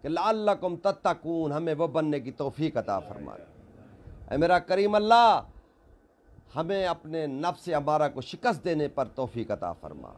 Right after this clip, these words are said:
ऐ मेरा करीम अल्लाह, जितने मोमिनीन अमेरिका में,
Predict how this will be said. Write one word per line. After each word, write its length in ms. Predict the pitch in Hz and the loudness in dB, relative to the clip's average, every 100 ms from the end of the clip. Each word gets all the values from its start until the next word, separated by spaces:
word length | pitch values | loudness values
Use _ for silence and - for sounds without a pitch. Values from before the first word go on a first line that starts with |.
| - - - - - - - - | -20 -20 -20 -20 -20 -20 -20 -4
ऐ 40 | 131 | 2
मेरा 220 | 165 185 | 6 4
करीम 320 | - 190 208 208 | 4 2 4 4
अल्लाह, 420 | 214 220 208 147 - _ _ _ | 6 8 8 6 0 _ _ _
जितने 400 | - 214 - 247 | -10 -8 -2 0
मोमिनीन 640 | 233 220 208 202 196 196 185 | 2 2 2 0 0 0 0
अमेरिका 500 | 175 185 190 185 180 | -2 -4 -4 0 0
में, 480 | 175 175 175 165 | 0 0 0 0